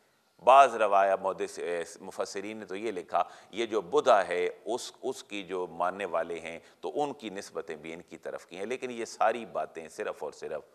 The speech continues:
ए, तुक्केबाजियाँ हैं। हतमी बात वही है जो अल्लाह ने की है। महबूब इस्माइल को याद कीजिए और यसा को याद कीजिए, जलकिफल को याद कीजिए।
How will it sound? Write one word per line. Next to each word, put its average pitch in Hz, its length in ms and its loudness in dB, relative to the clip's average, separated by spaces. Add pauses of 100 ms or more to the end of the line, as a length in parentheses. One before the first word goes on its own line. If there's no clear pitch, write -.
(260)
ए, 71 140 -6 (120)
तुक्केबाजियाँ 69 800 -8
हैं। 64 160 -20 (200)
हतमी 131 320 0
बात 107 260 8
वही 107 240 -2
है 92 80 2
जो 90 120 -2
अल्लाह 90 220 0
ने 90 120 -10
की 90 200 -12
है। 82 120 -6 (220)
महबूब 104 280 2
इस्माइल 101 380 -2
को 120 120 -2
याद 113 280 6
कीजिए 117 440 -4 (300)
और 87 140 2
यसा 107 440 6
को 104 140 -4
याद 95 280 4
कीजिए, 98 460 -8
जलकिफल 95 520 -6
को 95 160 -8
याद 87 280 2
कीजिए। 92 460 -8